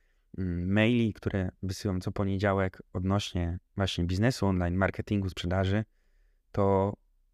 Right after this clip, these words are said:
bardzo często tam, e, pojawiają się produkty z TikToka, jakieś marki omawiam i tak dalej, i tak dalej. Zachęcam, jeśli cię nie ma jeszcze, e, w moim mailingu, to koniecznie dołącz.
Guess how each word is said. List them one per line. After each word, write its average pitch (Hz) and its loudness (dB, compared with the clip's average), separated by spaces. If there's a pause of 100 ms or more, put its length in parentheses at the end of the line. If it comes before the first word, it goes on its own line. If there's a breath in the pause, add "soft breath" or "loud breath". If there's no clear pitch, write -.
(480)
bardzo 104 2
często 98 -2
tam, 92 -2 (240)
e, 87 -2 (200)
pojawiają 101 4
się 90 -6
produkty 92 -2 (400)
z - -20
TikToka, 101 0 (280)
jakieś 95 -4
marki 120 2
omawiam 95 0 (580 soft breath)
i - -6
tak 104 0
dalej, 101 2
i 92 -2
tak 95 -6
dalej. 85 -2 (260)
Zachęcam, 113 2
jeśli 95 -6
cię 87 -2
nie 107 2
ma 113 2
jeszcze, 95 -4 (440)
e, 90 -2
w 87 -4
moim 95 2
mailingu, 95 0
to 92 -8
koniecznie 92 -4
dołącz. 104 0